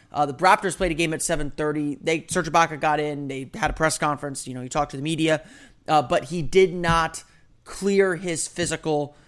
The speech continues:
um, did not pass his physical, uh, at least officially, until after the Magic had submitted their roster. Frank Vogel even said after the game,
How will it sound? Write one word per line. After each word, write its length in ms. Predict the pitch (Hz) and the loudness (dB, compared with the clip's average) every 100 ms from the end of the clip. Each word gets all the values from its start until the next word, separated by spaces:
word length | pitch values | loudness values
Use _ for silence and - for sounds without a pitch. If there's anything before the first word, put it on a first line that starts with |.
| _ _ | _ _
um, 260 | 151 143 135 | 2 2 0
did 160 | 165 | -2
not 220 | 156 127 | -2 -4
pass 300 | - 165 156 | -2 2 2
his 120 | 156 139 | -2 -6
physical, 460 | 151 135 139 139 - | -6 -6 -8 -8 -4
uh, 120 | 127 | -4
at 80 | 135 | -6
least 180 | 143 - | -8 -8
officially, 460 | 147 139 143 135 - - | -6 -6 -6 -8 -10 -16
until 320 | - 143 156 - | -12 -4 -2 2
after 300 | 160 165 165 | 4 4 -2
the 60 | |
Magic 320 | 151 151 143 151 | -4 -4 -4 -8
had 120 | 135 | -8
submitted 300 | 147 143 131 | -8 -8 -6
their 100 | 139 | -4
roster. 320 | 139 151 151 | 0 -2 -2
Frank 180 | 160 147 | -8 -6
Vogel 280 | 151 151 147 | -6 -6 -8
even 160 | 135 | -8
said 180 | 131 139 | -6 -6
after 220 | 135 - | -6 -8
the 60 | 127 | -10
game, 280 | 131 131 | -8 -8